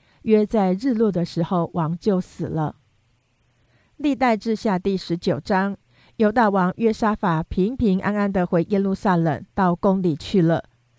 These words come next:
先见哈拿尼的儿子耶户出来迎接约沙法王，对他说：“你岂当帮助恶人，爱那恨恶耶和华的人呢？因此耶和华的愤怒临到你。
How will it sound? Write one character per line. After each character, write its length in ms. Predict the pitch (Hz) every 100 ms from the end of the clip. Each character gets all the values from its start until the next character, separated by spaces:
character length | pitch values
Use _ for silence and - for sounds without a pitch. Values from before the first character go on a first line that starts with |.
| _ _
先 260 | - 226 214
见 220 | 220 202
哈 160 | 220
拿 180 | 214 190
尼 160 | 190 180
的 140 | 190
儿 220 | 180 175
子 200 | 190 208 190
耶 180 | 240
户 320 | 254 277 226 202
出 240 | - 277
来 240 | 262 170
迎 260 | 175 185 180
接 260 | 180 202 -
约 160 | - 214
沙 220 | 196 196
法 240 | 190 180 170
王， 340 | 180 151 170 - - -
对 140 | -
他 180 | 202 185
说 400 | 190 202 185 196 - -
：“你 180 | 220 262
岂 360 | - - 185
当 300 | 160 208 208
帮 220 | 220 226 226
助 180 | 247 196
恶 180 | 262 214
人， 340 | 175 160 156 190 _ _ _ _ -
爱 180 | 254 220
那 200 | 208 190
恨 280 | 196 285 208
恶 160 | 233 202
耶 100 | 220
和 160 | 247 226
华 220 | - 175
的 160 | 180 190
人 300 | 190 160 190
呢？ 240 | 214 220 - _ _ _ _
因 220 | 247 262
此 320 | - 208 185 - _
耶 140 | 240
和 160 | 240 208
华 200 | 196 175
的 160 | 190
愤 380 | 185 _ 269 196
怒 180 | 208 185
临 300 | 165 170 175
到 220 | 220 185
你。 200 | 165 151